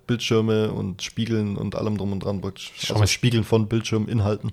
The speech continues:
Speaker 2: Ich schau mich gerade
Speaker 1: Zu tun
Speaker 2: ganz
Speaker 1: hat.
Speaker 2: skeptisch in deinem Büro um, wo hier noch mehr Bildschirme hin sollen oder <laughs>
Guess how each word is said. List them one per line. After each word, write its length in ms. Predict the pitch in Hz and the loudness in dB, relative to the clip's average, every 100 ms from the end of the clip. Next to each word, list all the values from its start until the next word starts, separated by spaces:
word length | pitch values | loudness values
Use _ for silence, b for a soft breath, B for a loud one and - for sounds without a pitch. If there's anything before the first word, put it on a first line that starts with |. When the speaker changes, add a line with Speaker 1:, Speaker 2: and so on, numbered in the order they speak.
| B B B | B B B
Speaker 2:
Ich 60 | |
schau 80 | - | 2
mich 140 | 107 - | 2 4
gerade 180 | 104 | 2
Speaker 1:
Zu 40 | 104 | 4
tun 80 | 104 | 4
Speaker 2:
ganz 100 | 101 | 2
Speaker 1:
hat. 40 | |
Speaker 2:
skeptisch 300 | - 110 113 | 0 2 4
in 100 | 104 | 4
deinem 160 | 104 98 | 4 4
Büro 300 | 101 95 117 | 4 6 6
um, 160 | 120 101 | 6 4
wo 80 | 110 | 6
hier 80 | 107 | 8
noch 140 | 113 | 10
mehr 100 | 113 110 | 8 8
Bildschirme 420 | 120 113 127 110 | 8 8 8 8
hin 160 | 107 | 8
sollen 300 | 110 107 107 | 8 10 10
oder 280 | 107 104 110 | 10 8 8
<laughs> 200 | - 156 | 8 8